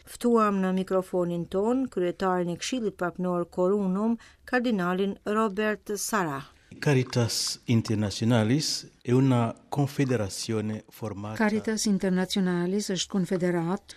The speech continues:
Speaker 3: formuar nga Caritaset kombëtare për koordinimin e veprimtarive në nivel ndërkombëtar. Papt e mbështeten gjithnjë, pasi ai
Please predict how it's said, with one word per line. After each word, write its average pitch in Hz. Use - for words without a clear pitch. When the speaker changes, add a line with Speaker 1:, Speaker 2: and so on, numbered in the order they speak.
Speaker 3:
formuar 214
nga 185
Caritaset 190
kombëtare 175
për 202
koordinimin 196
e 175
veprimtarive 196
në 190
nivel 185
ndërkombëtar. 180
Papt 240
e 214
mbështeten 202
gjithnjë, 196
pasi 208
ai 185